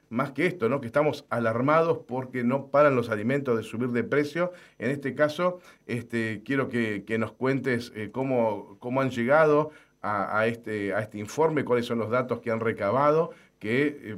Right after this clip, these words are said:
podemos decir simplemente por decir uno, frutas y verduras, diecisiete por ciento de aumento en este mes y en el acumulado un setenta y cuatro.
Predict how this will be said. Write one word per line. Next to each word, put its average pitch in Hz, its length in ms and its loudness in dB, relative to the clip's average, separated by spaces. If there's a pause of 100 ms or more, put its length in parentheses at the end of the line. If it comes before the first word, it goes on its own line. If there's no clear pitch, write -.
podemos 123 380 0
decir 135 300 -2
simplemente 143 520 -2
por 117 140 -2
decir 123 260 0
uno, 101 260 0
frutas 147 400 -4
y 117 40 -6
verduras, 139 480 0 (260)
diecisiete 123 640 -2
por 117 200 0
ciento 151 520 0 (240)
de 117 140 -2
aumento 151 640 2
en 110 180 -4
este 143 260 -2
mes 180 240 0
y 135 40 0
en 127 80 0
el 117 100 2
acumulado 120 640 4
un 131 80 2
setenta 113 460 0
y 107 60 0
cuatro. 92 500 -2